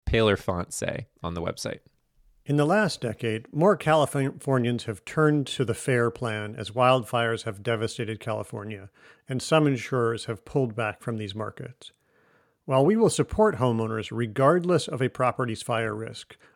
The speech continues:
Speaker 2: unlike traditional insurers, our goal is attrition. For most homeowners, the fair plan is a temporary safety net, here to support them until coverage offered by a traditional carrier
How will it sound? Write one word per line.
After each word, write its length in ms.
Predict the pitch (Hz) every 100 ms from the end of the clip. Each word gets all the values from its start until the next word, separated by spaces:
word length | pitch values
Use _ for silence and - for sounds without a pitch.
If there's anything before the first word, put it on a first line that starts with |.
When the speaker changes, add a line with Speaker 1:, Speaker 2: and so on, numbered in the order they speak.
| _
Speaker 2:
unlike 360 | 143 147 127 113
traditional 500 | - 117 147 - 117
insurers, 580 | 107 - 107 101 101 - -
our 220 | 135 156
goal 320 | 127 127 127
is 180 | 113 104
attrition. 680 | - - - 131 - - - _ _ _ _ _ _
For 220 | - 143
most 320 | 147 226 226
homeowners, 540 | 131 120 113 113 117 -
the 80 | 117
fair 280 | - 147 151
plan 320 | - 127 127
is 140 | 110
a 100 | 110
temporary 720 | 101 - 156 165 160 151 147
safety 420 | 127 127 117 - 113
net, 180 | 107 _ _ _ _ _ _
here 200 | 170 175
to 80 |
support 460 | 156 151 151 175 -
them 260 | 127 117 120 -
until 380 | 123 - 175 180
coverage 480 | - 135 131 120 -
offered 380 | 123 123 135 107
by 140 | 113
a 80 | 113
traditional 580 | - 113 135 - 127 120
carrier 520 | - 117 107 104 104